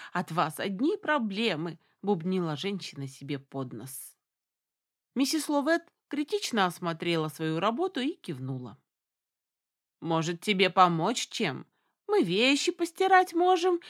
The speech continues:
или...» «Ничего не надо, я был рад вам помочь», улыбнулся ей,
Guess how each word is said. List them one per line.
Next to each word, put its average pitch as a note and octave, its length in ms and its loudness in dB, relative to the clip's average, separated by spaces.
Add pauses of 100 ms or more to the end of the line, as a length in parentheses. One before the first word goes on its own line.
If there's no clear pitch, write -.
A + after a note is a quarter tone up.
(140)
или...» C4+ 480 4 (180)
«Ничего F3+ 600 -2
не G3 160 -2
надо, C#3+ 320 -4
я D3+ 200 -2
был G#3 220 -2
рад D3+ 260 -2
вам D#3 180 -6
помочь», D#3+ 520 -4 (240)
улыбнулся E3+ 640 0
ей, G#3 360 0